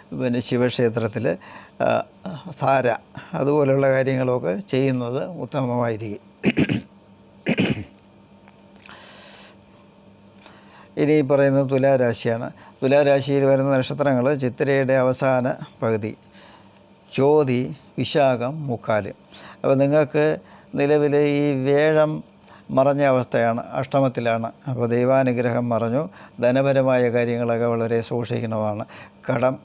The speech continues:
വരാതെ നോക്കുക. ആ, കുട്ടികളുടെ വിദ്യാഭ്യാസവുമായി ബന്ധപ്പെട്ടുമൊക്കെ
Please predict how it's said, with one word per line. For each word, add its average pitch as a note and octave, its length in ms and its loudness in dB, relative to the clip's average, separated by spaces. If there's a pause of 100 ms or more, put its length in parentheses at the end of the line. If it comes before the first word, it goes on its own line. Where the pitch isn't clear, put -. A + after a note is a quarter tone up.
(200)
വരാതെ B2 520 0 (140)
നോക്കുക. A2 460 -4 (640)
ആ, A#2+ 240 4
കുട്ടികളുടെ B2 640 0
വിദ്യാഭ്യാസവുമായി A#2+ 920 -2
ബന്ധപ്പെട്ടുമൊക്കെ A2+ 840 -2